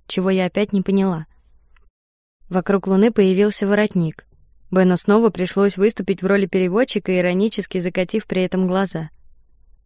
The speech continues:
А ещё Старому Штуке приснился горный дух. Он предупредил его о том, что в отеле замышляется что-то недоброе. Конюх сощурился в подтверждении сказанного. "Горный дух, чью беду?"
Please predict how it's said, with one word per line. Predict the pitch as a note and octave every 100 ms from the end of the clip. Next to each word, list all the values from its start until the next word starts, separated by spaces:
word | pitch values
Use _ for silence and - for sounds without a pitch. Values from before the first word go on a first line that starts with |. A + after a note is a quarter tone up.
| _
А | F3+ F#3+
ещё | - B3+
Старому | - G#3+ G3+ G3
Штуке | - B3+ G3+
приснился | F3+ F#3+ G#3+ A3+ -
горный | F#3 G3 G3+
дух. | G3+ E3 D#3 _ _ _ _ - _ _ _ -
Он | G3+
предупредил | G#3 G3+ G3 G#3 A3+
его | B3+ G3+ F#3+
о | F#3
том, | A3+ B3
что | -
в | F#3
отеле | F3+ G#3+ C4 G3
замышляется | F#3 F3+ - G3+ A3+ -
что-то | F3+ F#3 F#3
недоброе. | G3+ G3+ F3 D#3+ E3 E3+ _ _ _ _ -
Конюх | F#3 G3 -
сощурился | F#3+ - G#3+ A#3+ A3+ - F3+
в |
подтверждении | - - F3+ F3 G3 G3 G3+
сказанного. | - F3+ D#3+ D#3+ D#3+ E3+ _ - - - _ _ _ _ _ _ _ _ _ _ _
"Горный | - F3 F3+
дух, | E3 F3+ -
чью | - F#3+
беду?" | E3 F3+ F#3